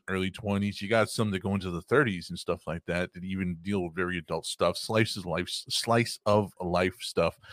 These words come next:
And on top of all of that, anime can get extraordinarily violent, very bloody, and also graphically sexual.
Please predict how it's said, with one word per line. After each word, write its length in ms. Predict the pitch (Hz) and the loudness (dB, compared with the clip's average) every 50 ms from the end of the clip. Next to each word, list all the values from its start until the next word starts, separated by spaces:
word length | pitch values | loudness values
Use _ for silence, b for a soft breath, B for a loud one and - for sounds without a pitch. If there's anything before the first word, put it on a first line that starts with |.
| b b b b b b b b | b b b b b b b b
And 100 | - 92 | -6 -6
on 80 | 95 95 | -2 4
top 240 | - 131 147 127 | 6 6 6 4
of 80 | 107 92 | 2 0
all 180 | 101 113 123 113 | 2 2 2 2
of 100 | 98 90 | 0 -2
that, 160 | 87 85 - - | -4 -4 -4 0
anime 380 | 104 131 160 170 156 127 107 101 | 2 2 2 4 2 2 0 0
can 180 | - - 110 98 | 0 -4 -2 0
get 160 | 104 104 92 | 2 2 2
extraordinarily 1400 | 85 - - - - - - - - - - - 98 98 101 113 120 127 123 120 113 110 107 107 107 101 98 90 92 | 2 2 0 0 0 0 -2 -4 -6 -10 -8 -4 -2 4 8 8 10 10 8 6 4 4 4 4 4 2 0 -2 -2
violent, 520 | 92 87 - 90 87 101 107 113 117 - - _ - 95 | -2 0 2 2 2 4 2 2 0 -2 -6 _ -20 -10
very 340 | 82 92 95 101 101 101 92 82 82 | -4 -2 0 0 0 0 -2 -4 -8
bloody, 520 | - 87 80 80 85 90 98 101 107 104 - - | -10 -6 -2 -2 0 0 -2 -4 -6 -8 -6 -6
and 140 | 92 90 92 | -4 0 0
also 440 | 98 101 - - 113 104 95 92 92 _ | 0 0 0 0 0 0 0 -2 -4 _
graphically 500 | _ - 85 95 98 - - - - 98 | _ 0 2 2 2 0 -4 -8 -6 -8
sexual. 600 | 92 - - 95 101 - - - 73 52 - - | -4 0 0 0 0 -2 -4 -6 -6 -8 -8 -12